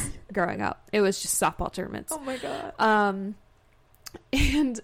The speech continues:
Speaker 2: when we would go away for weekends, I would hold in my poop the whole time, even though,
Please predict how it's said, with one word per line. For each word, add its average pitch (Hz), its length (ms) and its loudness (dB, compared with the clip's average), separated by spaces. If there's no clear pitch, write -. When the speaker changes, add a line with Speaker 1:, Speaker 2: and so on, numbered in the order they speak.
Speaker 2:
when 240 220 0
we 247 180 2
would 196 240 0
go 214 180 4
away 190 300 4
for 196 420 2
weekends, 196 680 0
I 220 320 6
would 240 220 4
hold 202 300 4
in 208 120 0
my 202 140 0
poop 196 320 -2
the 202 100 0
whole 190 160 2
time, 185 380 -4
even 208 580 -2
though, 190 340 2